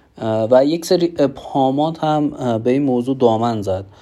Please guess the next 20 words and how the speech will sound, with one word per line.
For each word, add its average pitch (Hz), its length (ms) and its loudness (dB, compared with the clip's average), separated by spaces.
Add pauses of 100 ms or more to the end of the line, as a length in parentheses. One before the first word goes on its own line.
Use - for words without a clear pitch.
(340)
اب-، 117 200 0
اه، 113 460 -4
ابهاماتی، 123 840 -2
اه، 113 120 -6
از 117 380 -2
جملهٔ 117 300 -4
شرایط 110 460 0
سیاسی، 110 840 -6 (340)
اه، 104 200 -4
وضعیت 107 500 2
ارزی 113 520 2
کشور، 110 600 0
اون 117 160 -8
شرایطی 113 420 0
که 113 100 -6
ما 113 140 -6
توی 123 180 -4
بورس 110 320 -6
کالا 104 400 -2
داریم، 113 500 -2